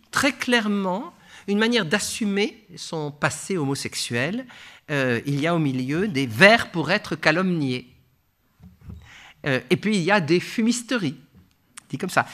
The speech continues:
Et c'est dans cette, euh, dans Jadis et naguère qu'il publie un texte dont je vous ai parlé parce qu'il l'a écrit en soixante-treize, Crimen Amoris, le crime de l'amour. Je vous avais lu les strophes flamboyantes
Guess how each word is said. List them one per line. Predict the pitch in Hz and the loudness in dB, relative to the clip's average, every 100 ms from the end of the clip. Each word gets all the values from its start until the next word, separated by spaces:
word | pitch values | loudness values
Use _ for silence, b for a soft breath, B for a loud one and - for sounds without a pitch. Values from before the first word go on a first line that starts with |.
| B B | B B
Et | 262 | 2
c'est | - - 294 220 113 B B B - | 2 0 2 2 2 B B B -10
dans | 147 277 262 185 | 2 4 4 2
cette, | - - 175 160 143 _ 143 123 104 - b b _ - | -4 -6 -2 -4 -6 _ -4 -4 -4 -12 b b _ -10
euh, | 104 101 76 69 62 55 - b b - | -6 -4 -6 -8 -12 -16 -20 b b -14
dans | 120 196 | 2 2
Jadis | 156 175 240 - | 4 0 0 -6
et | |
naguère | 147 123 143 302 240 - b b b | -6 -4 -4 -4 -8 -12 b b b
qu'il | 262 220 151 | 2 2 2
publie | 196 147 202 339 247 - - B B B - | -2 0 2 2 2 -2 -18 B B B -2
un | 190 | -2
texte | 190 - - | 2 -2 0
dont | 185 185 | 0 0
je | |
vous | 156 180 | -2 0
ai | |
parlé | 185 202 | 0 0
parce | 202 - - | 0 -4 -2
qu'il | 151 | -4
l'a | 127 | -4
écrit | 139 302 | -4 -4
en | 170 | -4
soixante-treize, | - - 113 - - 285 - | -6 -10 -12 -6 0 0 0
Crimen | - 208 185 233 | 0 2 4 2
Amoris, | 214 180 175 135 - | 2 2 0 -2 -2
le | 147 | -2
crime | 139 233 233 | -2 0 0
de | 170 | 0
l'amour. | 156 147 127 107 B B B | -2 0 -4 -6 B B B
Je | - | -6
vous | 165 | -2
avais | 175 175 | 2 2
lu | 202 269 202 | 4 2 2
les | 143 | 0
strophes | - - 220 - | -4 -2 -4 -4
flamboyantes | - 262 220 214 247 277 - - | 6 8 8 4 4 2 0 -12